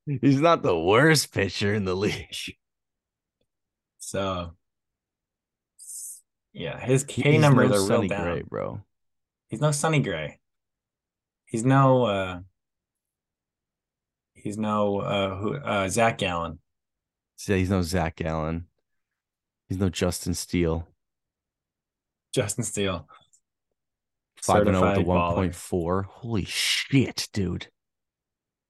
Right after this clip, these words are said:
Speaker 2: That's Steele?
Speaker 1: Yeah, what a stud.
Speaker 2: Are the, are the Cubs gonna keep this up? Are the Cubs gonna fuck around and win the division?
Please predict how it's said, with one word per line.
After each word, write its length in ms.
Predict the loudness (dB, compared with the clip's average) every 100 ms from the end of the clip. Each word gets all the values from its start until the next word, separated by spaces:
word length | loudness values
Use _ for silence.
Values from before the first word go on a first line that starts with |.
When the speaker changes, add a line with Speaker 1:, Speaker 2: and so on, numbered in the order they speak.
| _ _ _ _ _
Speaker 2:
That's 200 | -4 -2
Steele? 480 | 0 2 4 4 0 -10 _ _ _
Speaker 1:
Yeah, 360 | 2 4 4 4
what 180 | 2 2
a 60 |
stud. 840 | 0 -4 -6 0 4 4 4 0 -12 _ _ _ _ _ _ _ -4
Speaker 2:
Are 60 | -2
the, 140 | -2 -6 -4
are 120 | 0
the 220 | 0 -2
Cubs 280 | -2 0 2
gonna 120 | 0 -4
keep 200 | -4 -4
this 160 | -2
up? 200 | -4 -6 -14 _ _ _ _ _ _ _ _ _ _ _ _ _ _ _ _
Are 60 | -2
the 60 |
Cubs 280 | 2 2 0
gonna 180 | -4 -8
fuck 260 | 0 0 2
around 180 | 2 2
and 80 |
win 120 | 0 -4
the 60 |
division? 440 | -6 -10 -10 -12